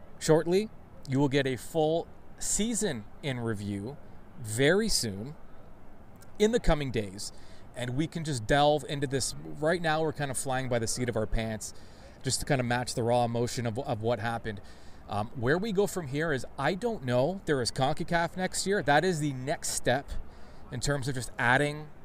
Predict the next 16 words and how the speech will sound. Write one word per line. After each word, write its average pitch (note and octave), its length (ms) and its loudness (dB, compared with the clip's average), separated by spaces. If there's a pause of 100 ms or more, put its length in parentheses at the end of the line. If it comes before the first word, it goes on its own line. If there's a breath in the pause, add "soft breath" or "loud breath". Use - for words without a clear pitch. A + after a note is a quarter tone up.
(840)
to - 100 -4
the C3 160 0
accolades. D#3 800 0 (460 loud breath)
Um, B2+ 320 -2 (380)
but D3 120 -8
four F#3+ 420 -6
titles F#3 760 -4 (600)
in C#3+ 180 -6
five E3 460 -6
seasons, F#3 800 -6 (680)
the C3 100 -4
first, D#3+ 640 -4
their D3+ 140 6
first F#3 420 -4
at E3+ 180 0
home, F3 420 -4